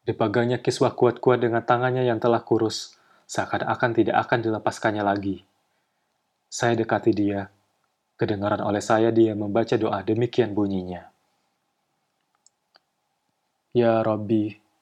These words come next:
ya Tuhanku, yang Maha Pengasih dan Penyayang, bahwasanya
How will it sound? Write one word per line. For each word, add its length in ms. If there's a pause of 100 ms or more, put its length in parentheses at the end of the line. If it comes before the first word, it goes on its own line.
(180)
ya 240
Tuhanku, 800 (1800)
yang 180
Maha 320
Pengasih 640 (240)
dan 240
Penyayang, 640 (2250)
bahwasanya 1040